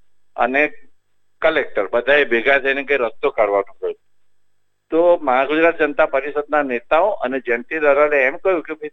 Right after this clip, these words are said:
તમે તો આદેશ કર્યો છે ચાર વ્યક્તિનો, જો ચાર વ્યક્તિ આવીને પાછા જાય તો તમને વાંધો છે?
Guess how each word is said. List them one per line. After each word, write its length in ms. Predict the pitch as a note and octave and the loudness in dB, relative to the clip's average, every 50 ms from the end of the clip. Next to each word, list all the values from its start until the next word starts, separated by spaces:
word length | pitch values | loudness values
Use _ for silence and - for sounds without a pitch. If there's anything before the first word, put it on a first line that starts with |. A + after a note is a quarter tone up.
| _ _ | _ _
તમે 240 | A2+ G#2 G2+ A#2 C3+ | -4 -4 -2 -2 -4
તો 140 | C#3 - D#3+ | 0 2 2
આદેશ 340 | C3 A2 - - C#3 D3 D3 - | 2 2 2 0 0 -2 -2 0
કર્યો 220 | - D3+ D#3 D#3 D3+ | 0 0 2 0 0
છે 140 | - E3 | -2 -6
ચાર 320 | D#3+ - E3+ D#3+ E3 E3+ D#3+ | -6 -2 0 2 2 2 0
વ્યક્તિનો, 580 | C#3+ C3+ B2 - - - A#2 A2 G#2 F#2+ E2+ - _ _ - - - - - - - _ _ - | 0 -4 -4 -4 -6 -6 -6 -4 -6 -8 -10 -12 _ _ -20 -20 -20 -20 -20 -20 -20 _ _ -4
જો 80 | D3 D#3 | -2 -2
ચાર 460 | D#3 D#3 - C#3 A#2+ A#2 C3 C#3 D3+ | -2 -2 -2 0 2 2 2 2 2
વ્યક્તિ 420 | D#3 D#3 D#3 D3+ - - E3 E3 | 0 0 -2 -2 -4 -10 -10 -10
આવીને 540 | - - B2 A#2+ A#2+ B2+ C#3 D3 D3 D3+ D#3 | -6 -2 -2 0 0 -2 -2 -4 -4 -2 -2
પાછા 380 | D#3 - C3+ A#2+ A#2+ - D3+ D3+ | 0 0 0 -2 0 0 -2 -2
જાય 180 | D3 D3+ C#3+ | 0 0 -2
તો 120 | C3+ - C#3+ | -2 -2 -2
તમને 320 | C3 C3+ A#2+ B2 C3+ C#3+ | 0 -2 -2 0 0 0
વાંધો 360 | D3+ D3 C#3+ D3 C#3+ D#3 E3+ | 2 2 2 0 2 0 0
છે? 200 | E3 E3 F3+ F3 | 0 -2 -4 -6